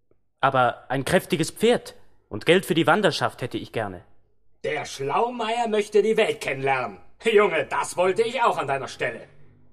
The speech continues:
Speaker 2: Du sollst ein Pferd und ordentlich Reisegeld haben und Glück auf den Weg.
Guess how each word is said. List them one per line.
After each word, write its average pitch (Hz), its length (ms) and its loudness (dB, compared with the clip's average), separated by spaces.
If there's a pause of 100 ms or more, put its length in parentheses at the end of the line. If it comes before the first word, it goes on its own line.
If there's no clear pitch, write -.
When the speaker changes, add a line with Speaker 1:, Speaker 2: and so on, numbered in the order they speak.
(140)
Speaker 2:
Du 135 160 -6
sollst 143 360 -4
ein 117 200 -8
Pferd 226 440 0
und 120 220 -14
ordentlich 151 480 -2
Reisegeld 143 540 -2
haben 135 340 -2 (400)
und 127 420 -4 (100)
Glück 254 240 0
auf 143 160 -6
den 127 160 -8
Weg. 123 340 -8